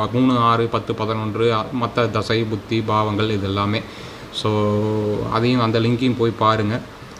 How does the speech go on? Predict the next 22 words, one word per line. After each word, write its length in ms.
So, 160
நிறைய 300
பேர்த்துக்கு 380
ஃபார்வர்ட் 320
பண்ணுங்க. 400
ஜோதிட 400
ஆர்வம் 520
உள்ளவர்களுக்கு 460
நம்ம 220
வீடியோவை 440
ஃபார்வர்ட் 300
பண்ணுங்க. 340
படி, 180
கத்துக்கிறவங்க 800
முதல்ல 140
இருந்து 300
பார்த்து 280
கத்துக்குங்க. 600
எல்லா 240
டீட்டெயிலும் 480
இருக்கு. 420
So, 280